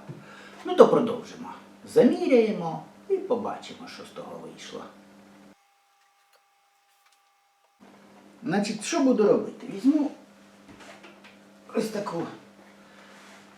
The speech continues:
шлангочку і так тихенько і в пляшечку. І попереливаю, бачите, я пляшечки вже підготував. Значить, е, ну, все я знов прозиди-, продезінфікував,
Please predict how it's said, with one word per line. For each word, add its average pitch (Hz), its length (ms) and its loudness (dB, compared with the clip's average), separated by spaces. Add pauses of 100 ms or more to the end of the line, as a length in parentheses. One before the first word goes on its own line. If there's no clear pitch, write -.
(140)
шлангочку - 800 6 (520)
і 453 260 2
так 277 260 0
тихенько 202 600 -2 (1600)
і 339 100 -2
в - 140 -4
пляшечку. - 600 -4 (840)
І 453 180 0
попереливаю, 254 800 8
бачите, 196 360 4
я 151 80 10
пляшечки 165 540 2
вже 143 160 -2
підготував. 196 800 6 (120)
Значить, 165 520 -4
е, 147 640 6 (320)
ну, 359 240 -2
все 254 360 6
я 190 220 8
знов 170 340 2
прозиди-, 143 480 2
продезінфікував, 127 1200 0